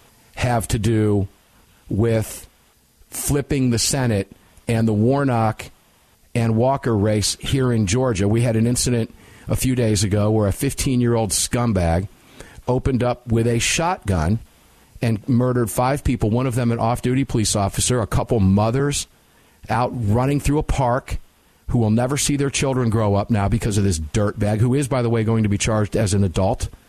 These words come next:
and he ought to get the death penalty. Uh, don't give me that age. I don't wanna hear it. I, I have no sympathy. None. Don't even get me started. Don't bring Ma-, Angry Mark out of the box. I'm too tired. But here's what's on the line.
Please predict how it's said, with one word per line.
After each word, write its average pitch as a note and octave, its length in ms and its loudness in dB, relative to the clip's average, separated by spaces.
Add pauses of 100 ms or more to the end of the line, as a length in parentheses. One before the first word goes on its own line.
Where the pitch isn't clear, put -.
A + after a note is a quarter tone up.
(200)
and A2+ 100 0
he G#2+ 80 2
ought B2 140 0
to B2+ 80 0
get A2 100 -2
the - 80 -4
death G2 320 -2
penalty. G2+ 460 0 (400)
Uh, C#3 100 -4
don't D3 300 -4
give C3+ 160 -2
me B2 160 2
that A2 240 0
age. A2+ 260 0
I A2+ 120 2
don't C#3+ 140 0
wanna B2+ 140 0
hear A2 220 2
it. D#2+ 180 -4
I, A2+ 160 0
I B2 80 0
have C#3 140 0
no E3+ 220 2
sympathy. G2 580 -6
None. G#2+ 460 0
Don't C3+ 180 0
even C#3+ 140 -2
get D3+ 120 -2
me C#3 60 -2
started. E3+ 440 0
Don't D#3+ 220 -4
bring B2+ 240 2
Ma-, D#3+ 180 0
Angry E3+ 280 0
Mark D#3+ 240 -2
out D3+ 100 0
of C3+ 60 0
the - 60 0
box. D#3+ 480 -2 (640)
I'm A2+ 100 0
too G#3+ 160 2
tired. A2+ 480 -2 (1000)
But D3+ 140 0
here's G3+ 320 2
what's E3+ 220 0
on E3+ 160 0
the F3+ 80 0
line. G3+ 440 0